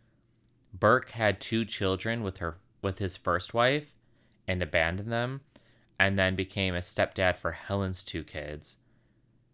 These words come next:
Lucky had two children, but no one is quite sure if they were Hare's two kids or her first husband's,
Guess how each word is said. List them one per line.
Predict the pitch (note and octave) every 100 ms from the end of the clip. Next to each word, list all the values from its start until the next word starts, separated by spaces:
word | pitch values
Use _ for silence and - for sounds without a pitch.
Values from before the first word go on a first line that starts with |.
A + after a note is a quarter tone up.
| _ _
Lucky | - A2 D#3+ - B2 A2+
had | G#2+ G2
two | - G2 F#2
children, | - F2 E2+ E2 D#2+ D#2+ E2+ _ _ _ _ _ -
but | G2+ F#2+ F2+ -
no | G2 G2
one | A2+
is | B2
quite | - G#2+ F#2+
sure | - G2 F#2+ -
if | F#2 -
they | F#2
were | F2+ E2
Hare's | E2 - F#2 F#2+ A2 C#3+ D3 - _ _ _ _ _ _ -
two | - C3+
kids | B2+ C#3 C3+ C#3 C3+ - _ _ _ _ _ -
or | F#2+
her | F2+ F#2 - _
first | G#2 G2+ -
husband's, | F2+ E2+ - D#2+ D#2 D2+ -